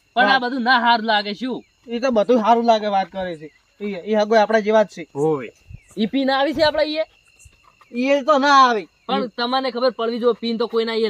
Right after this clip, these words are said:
Speaker 1: ના જવાય અડધી રાતનું.
Speaker 2: જમરા તું બંધ થઈ જા, સોનું મોનું, હાઈટ. અમારા હંગાત સોનું મોનું.
Speaker 3: છોકરા, તું
Speaker 2: ઉવે.
Speaker 3: સોનું મોનું હેડ્યું હોય અમારા હંગાત, હેડ.
Speaker 2: ઉવે. બંધ થાતું નહીં તારની વાત થોડી.
Speaker 3: બોલ, બોલ,
Speaker 2: બોલ,
Speaker 3: બોલ
Speaker 2: બોલ.
Speaker 3: કરે છે અમન મોટો
Speaker 1: તો કદાચ એક
Speaker 3: મોટો.
Speaker 1: દાડો ના પીધા હોત તો ના પેલા થઈ જોત. દાળ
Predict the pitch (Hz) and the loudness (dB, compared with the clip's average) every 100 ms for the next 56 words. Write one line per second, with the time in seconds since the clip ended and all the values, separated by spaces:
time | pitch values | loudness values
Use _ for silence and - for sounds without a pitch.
0 | 202 220 208 196 147 135 185 170 165 131 | 0 -2 -2 -6 -6 -6 -6 -6 -8 -14
1 | - _ _ - - _ _ _ 196 311 | -16 _ _ -20 -20 _ _ _ 0 2
2 | 330 349 349 339 339 330 339 330 294 403 | 4 2 0 0 0 2 0 6 8 8
3 | 480 302 330 - _ 254 285 285 285 277 | 6 4 0 -4 _ -2 2 2 2 2
4 | 277 285 277 277 269 160 156 175 - _ | 2 2 4 2 2 -4 -6 -6 -8 _
5 | 185 262 285 196 190 190 190 196 202 185 | 0 4 4 4 -2 -2 0 0 0 0
6 | 170 165 160 165 202 220 247 208 - _ | -2 -4 -4 -2 -2 2 2 2 -4 _
7 | _ _ _ _ _ _ _ _ _ _ | _ _ _ _ _ _ _ _ _ _
8 | 208 233 247 247 262 262 247 254 262 262 | 0 4 2 2 2 2 2 2 4 4
9 | 262 269 208 202 220 262 269 220 277 220 | 2 2 -2 0 4 6 6 8 6 6
10 | 214 214 190 202 185 139 139 226 247 254 | 0 -2 -2 -6 -8 -6 -2 0 2 0
11 | 240 247 254 202 214 254 175 214 247 247 | 0 0 0 -4 -4 -4 -2 -2 -2 -4
12 | 294 262 254 226 202 190 - _ - _ | -4 -2 -4 -6 -8 -10 -10 _ -20 _
13 | _ _ _ _ _ _ _ - - - | _ _ _ _ _ _ _ -20 -20 -20
14 | _ 202 247 | _ -4 -4